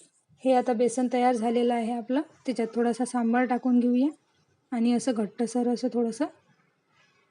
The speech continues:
करूया, आपल्या भेंडीला लागेल असं. हे बेसन तयार झालेलं आहे.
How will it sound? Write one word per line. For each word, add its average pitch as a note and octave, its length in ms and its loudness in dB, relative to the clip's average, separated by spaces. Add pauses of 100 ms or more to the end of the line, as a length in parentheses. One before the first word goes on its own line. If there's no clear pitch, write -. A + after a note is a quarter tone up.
(280)
करूया, A#3+ 320 2 (300)
आपल्या A#3+ 260 -2
भेंडीला A3+ 400 0
लागेल A3+ 360 -2
असं. D4 160 -8 (3500)
हे C4 40 2
बेसन A#3 420 4
तयार B3+ 220 4
झालेलं A#3+ 380 2
आहे. A#3+ 200 0